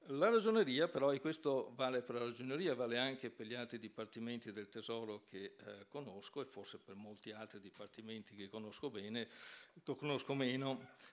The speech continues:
eh, deve operare in un contesto normativo dove ogni cambiamento organizzativo richiede tempi lunghi, eh, ogni cambiamento anche piccolo richiede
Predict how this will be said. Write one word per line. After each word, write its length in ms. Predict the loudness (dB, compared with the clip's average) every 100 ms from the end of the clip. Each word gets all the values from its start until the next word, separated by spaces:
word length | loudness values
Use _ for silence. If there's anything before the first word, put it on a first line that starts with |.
| _ 4
eh, 260 | 6 6
deve 240 | 6 6 6
operare 460 | 6 6 6 6
in 80 | 4
un 120 | 2
contesto 560 | 2 0 2 2 2 0
normativo 760 | 0 -2 -2 -4 -4 0 0
dove 260 | 0 0 2
ogni 360 | 2 2 -2 -2
cambiamento 840 | -2 0 2 2 2 0 0 -2
organizzativo 880 | -2 -4 -4 -4 -6 -6 -6 -4 -4
richiede 580 | -6 -8 -6 -6 -6
tempi 380 | -6 -6 -8 -10
lunghi, 440 | -12 -12 -14 -14 -14 -16 -20 _ _ _ -18 -10
eh, 480 | -8 -6 -6 -6 -8
ogni 480 | -6 -6 -6 -8 -8
cambiamento 840 | -6 -6 -4 -4 -4 -6 -8 -8 -10
anche 320 | -10 -12 -14
piccolo 600 | -10 -10 -10 -10 -6 -6
richiede 800 | -8 -10 -8 -8 -6 -6 -4